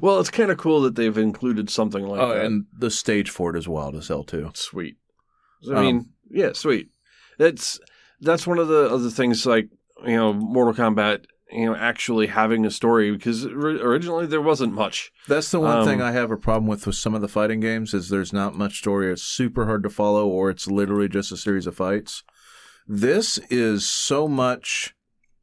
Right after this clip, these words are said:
Speaker 2: interaction with the story.
Speaker 1: Mm-hmm.
Speaker 2: There's way more cutscene than there is actually fighting, and I think that's not gonna appeal to everybody. But for me, I was just sucked in. You can pause it at any point.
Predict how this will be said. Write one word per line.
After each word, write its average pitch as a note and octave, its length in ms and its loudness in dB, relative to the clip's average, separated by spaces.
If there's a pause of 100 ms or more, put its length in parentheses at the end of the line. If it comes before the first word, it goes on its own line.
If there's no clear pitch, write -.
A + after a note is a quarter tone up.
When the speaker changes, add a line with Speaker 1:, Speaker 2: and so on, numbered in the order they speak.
(220)
Speaker 2:
interaction B2 920 -4 (400)
with B2+ 180 -2
the C3+ 100 -2
story. D3+ 460 2
Speaker 1:
Mm-hmm. C3 360 0 (120)
Speaker 2:
There's C#3+ 280 0
way C#3 280 2
more E3 200 0
cutscene C3 440 -2
than A2+ 100 -2
there A2 160 0
is G#2 120 -2
actually G2+ 300 0
fighting, F2 340 0
and F2 80 -4
I F2+ 60 -4
think G#2+ 240 -6
that's - 500 -4
not G#2+ 200 0
gonna A#2 140 -2
appeal A2 240 0
to F#2 80 0
everybody. A#2 480 -2 (640)
But A#2 200 0
for A2+ 160 -2
me, B2 360 0 (120)
I A#2 240 2
was C3 240 2
just A#2 360 -2
sucked - 340 -4
in. F#2 380 -2
You A#2+ 120 0
can B2 160 -2
pause A#2 260 2
it B2+ 80 0
at G#2+ 80 0
any G2+ 200 0
point. G#2+ 320 -2